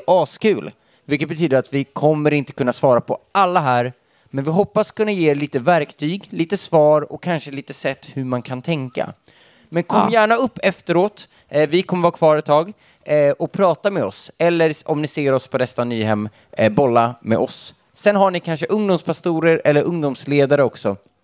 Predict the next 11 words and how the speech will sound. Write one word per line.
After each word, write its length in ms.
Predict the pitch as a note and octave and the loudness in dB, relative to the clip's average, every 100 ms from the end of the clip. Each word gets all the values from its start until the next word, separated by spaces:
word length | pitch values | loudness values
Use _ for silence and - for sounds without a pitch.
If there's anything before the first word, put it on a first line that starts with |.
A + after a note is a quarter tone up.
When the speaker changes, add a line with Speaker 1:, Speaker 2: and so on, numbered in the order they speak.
| _ _ _ - - | _ _ _ -20 -10
Speaker 1:
Prata 400 | - D3 C3 C3+ | 2 2 2 2
gärna 240 | B2+ A#2 G#2+ | 2 2 -2
med 140 | G2+ | -2
dem. 380 | C3+ C#3 G2 E2+ - _ _ | 0 0 -2 -10 -14 _ _
Och 260 | _ B2 A2+ | _ -4 0
behöver 360 | B2 C#3 B2+ | 0 2 2
ni 80 | B2+ | 0
hjälp 420 | A#2+ C3+ C3+ A#2+ | 0 2 0 -2
med 120 | A2+ A2+ | -6 -2
någon 220 | G#2+ G#2 | -2 -2
ni 200 | G2+ | -4